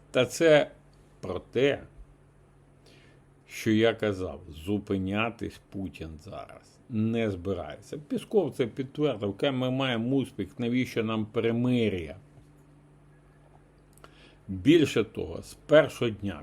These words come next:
від початку повномасштабної агресії, а можливо і раніше, Путін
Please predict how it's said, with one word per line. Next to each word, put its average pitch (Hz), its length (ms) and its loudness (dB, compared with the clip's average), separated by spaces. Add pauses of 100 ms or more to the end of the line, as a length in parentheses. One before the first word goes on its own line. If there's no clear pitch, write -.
від 90 120 -8
початку 107 680 -2
повномасштабної 95 1080 -6
агресії, 95 600 -6 (100)
а 95 80 -2
можливо 92 600 -6
і 87 100 -10
раніше, 90 540 -8 (1200)
Путін 131 420 2